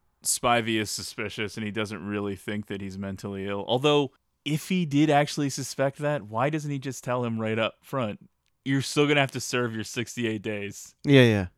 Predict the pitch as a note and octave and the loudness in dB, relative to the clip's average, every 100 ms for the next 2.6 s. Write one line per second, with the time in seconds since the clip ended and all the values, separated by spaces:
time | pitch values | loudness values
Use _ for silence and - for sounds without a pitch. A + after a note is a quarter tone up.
0 | _ _ _ _ - F#3 C#4 D#4+ C4+ B3+ | _ _ _ _ 6 8 8 6 4 6
1 | G#3+ G#3+ F#3+ G3 F3+ C3 G#2+ D#3 - G2 | 8 8 8 8 6 8 8 8 6 2
2 | F2+ D#2 F2 D2 A#1+ | 0 -4 -6 -8 -8